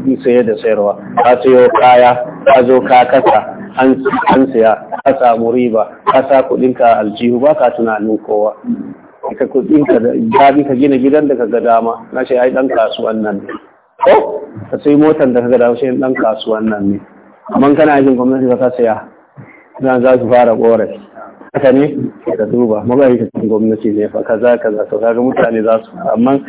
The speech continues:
ka saya, ka yi abin da kake so, ba wanda zai abin nan da an ce ɗan kasuwa ne, to shi ne ma, kuma, kuma shi ne ya fi daɗi. Eh, na'am, shi ne wanda ya fi daɗi kamar yadda ya tabbata.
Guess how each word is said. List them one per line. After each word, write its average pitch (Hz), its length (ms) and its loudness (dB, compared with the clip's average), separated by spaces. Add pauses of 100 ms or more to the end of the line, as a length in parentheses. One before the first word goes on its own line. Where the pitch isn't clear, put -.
(300)
ka 110 60 0 (100)
saya, 139 400 4
ka 131 100 0
yi 120 340 2
abin 143 240 4
da 139 80 2
kake 139 280 0
so, 135 140 0
ba 147 240 4
wanda 147 260 4
zai 139 200 4
abin 143 260 0
nan 139 160 2
da 123 100 -4
an 143 100 -2
ce 151 180 -2
ɗan - 300 -6
kasuwa 139 420 2
ne, 185 180 0 (300)
to 113 80 -2
shi 127 140 0
ne 127 200 4
ma, 113 220 -4
kuma, 120 160 -2
kuma 139 220 -2
shi 165 140 2
ne 147 100 4
ya 135 100 0
fi 123 80 -2
daɗi. 113 340 2 (600)
Eh, 120 120 4
na'am, 113 300 0
shi 123 120 2
ne 123 100 4
wanda 117 260 2
ya 110 80 2
fi 110 100 -6
daɗi 117 280 2
kamar 110 180 2
yadda 107 200 0
ya 101 120 -2
tabbata. 101 480 -2